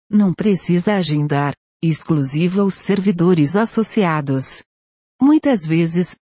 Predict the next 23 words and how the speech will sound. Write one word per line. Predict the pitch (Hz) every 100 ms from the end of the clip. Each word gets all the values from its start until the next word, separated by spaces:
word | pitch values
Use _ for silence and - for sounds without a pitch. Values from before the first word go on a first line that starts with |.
| -
os | 240
trabalhadores | - 226 214 220 208 151 147 143 -
chegam | - 202 208 240 240
com | 160
dúvidas | 147 165 185 170 147 135
em | 143
determinados | 143 160 175 170 160 156 175 185 196
casos | - 170 175 170 156 151
e |
são | - 202 240
orientados | 254 262 254 240 202 190 196
pelo | - 220 196
nosso | 156 170 185 180
advogado | 175 185 175 165 180 202 202
sobre | 196 165 147 131 - _ _ _ _ _ -
os | 147
próximos | - 160 151 - 185 226
passos. | - 185 151 - 143 127 - - _ _ _ _ _
Se | - 196
necessário | 165 139 156 147 165 208 240
suporte | 233 247 - 214 220 -
em | 254
casos | 254 214 202 160